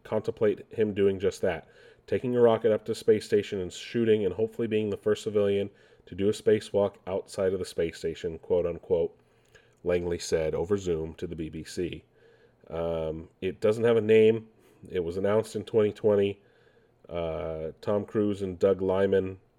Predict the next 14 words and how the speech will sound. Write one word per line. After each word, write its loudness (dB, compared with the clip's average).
are 0
producing. 0
Um, -6
they -4
previously -2
worked 2
together 4
on 0
American 0
Made 0
and -8
Edge -6
of -6
Tomorrow. -10